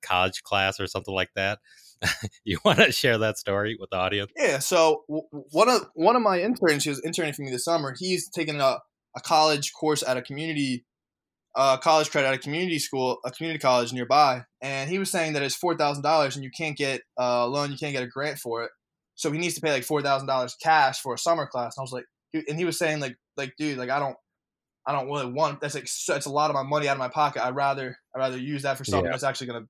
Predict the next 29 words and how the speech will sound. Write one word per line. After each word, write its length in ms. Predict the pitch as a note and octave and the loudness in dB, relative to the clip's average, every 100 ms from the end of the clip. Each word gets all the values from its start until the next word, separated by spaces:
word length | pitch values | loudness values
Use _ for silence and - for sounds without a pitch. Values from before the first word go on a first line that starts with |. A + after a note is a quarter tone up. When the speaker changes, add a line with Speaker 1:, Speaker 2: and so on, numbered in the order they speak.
| - | -2
Speaker 2:
benefit 280 | E3 D#3+ B2+ | -2 -2 -8
me." 180 | A#2+ A#2+ _ _ _ - | -12 -14 _ _ _ -2
It 60 | |
really 120 | F3+ | 2
sparked 420 | E3+ - F#3+ E3+ E3 - | 2 4 6 6 4 -6
my 100 | D3+ | -8
mind. 320 | D#3 E3+ D#3+ | 0 2 4
I 40 | C#3+ | 2
was 100 | C#3 | 0
like, 200 | C#3 - | -4 2
"Dude, 200 | F#3 E3 - - B4 | 4 6 4 0 -6
Speaker 1:
<laughs> 400 | - - - C#3 | -8 -2 0 2
Speaker 2:
this 160 | D#3+ F#3+ | 2 0
is 220 | F3+ - - | -4 -8 -2
freaking 500 | F#3+ F3+ C#3+ - - | -2 -2 -4 -4 2
nuts." 280 | E3 C#3 - F3 | 4 4 0 -2
So 60 | |
the 80 | F3 | 2
next 260 | F#3 A3+ - A3 | 6 6 4 4
day, 200 | G3 C3+ | 6 6
I 40 | D#3 | 4
made 160 | F3 | 4
an 80 | E3+ | 4
Instagram 560 | F3 G3 G#3 E3+ D3+ C#3+ | 2 2 2 4 2 4
video, 300 | D3+ D3 D3 | 2 4 4
and 80 | C#3+ | 4
I 40 | D3 | 2
was 80 | D3+ | 2
like 160 | C#3+ | -2